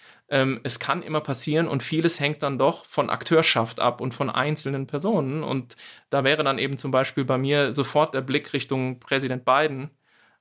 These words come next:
und zu gucken, wie seine Reaktion ist. Und da würde ich, da würde ich denken, der schlägt nicht sofort mit allen Mitteln alles kurz und klein, was Russland irgendwie in der Ukraine oder in der Nähe hat.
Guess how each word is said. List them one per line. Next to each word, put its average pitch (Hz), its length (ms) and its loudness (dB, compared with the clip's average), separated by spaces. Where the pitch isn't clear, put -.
und 127 200 0
zu - 60 -4
gucken, 139 320 0
wie 127 80 0
seine 131 240 2
Reaktion 107 460 -4
ist. - 260 -16
Und 131 160 -2
da 135 140 4
würde 143 160 4
ich, - 180 -4
da 135 240 6
würde 139 160 4
ich - 280 -2
denken, 139 360 0
der 123 240 4
schlägt 139 400 0
nicht 151 260 -2
sofort 131 400 0
mit 120 240 -4
allen 131 320 2
Mitteln 123 460 0
alles 123 300 0
kurz 131 200 -4
und 120 120 -4
klein, 120 280 0
was 117 160 -2
Russland 117 400 -4
irgendwie 113 380 -4
in 127 180 -6
der 117 140 2
Ukraine 117 420 0
oder 113 200 2
in 113 100 0
der 110 80 -2
Nähe 110 280 -2
hat. - 200 -16